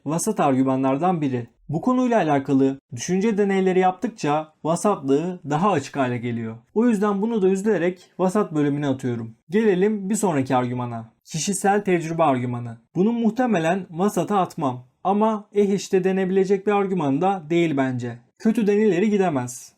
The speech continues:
Bir kere kişisel tecrübeyle alakalı argümanlar her zaman sınıfta kalmaya mahkumdur. "Ben Tanrı'yı şöyle gördüm, böyle hissettim, şunu yaşadım." demek hiçbir zaman kanıt olarak sunulacak şeyler değildir.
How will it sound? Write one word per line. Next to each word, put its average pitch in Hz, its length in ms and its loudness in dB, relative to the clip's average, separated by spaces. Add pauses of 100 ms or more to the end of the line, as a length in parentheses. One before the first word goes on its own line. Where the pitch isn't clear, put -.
Bir 214 200 2
kere 139 540 2
kişisel 202 500 -2
tecrübeyle 208 520 2
alakalı 147 460 0
argümanlar 147 600 -4 (240)
her 214 220 0
zaman 147 320 0
sınıfta 175 460 -4
kalmaya 151 580 0
mahkumdur. 147 600 -2 (280)
"Ben 190 200 2
Tanrı'yı 208 400 2
şöyle 202 320 2
gördüm, 135 520 0 (140)
böyle 180 260 2
hissettim, 135 720 -4
şunu 180 280 -4
yaşadım." 151 480 0
demek 135 340 -2
hiçbir 170 240 -6
zaman 143 380 2 (180)
kanıt 196 320 -2
olarak 143 340 0
sunulacak 156 460 -6
şeyler 160 420 0
değildir. 135 500 -2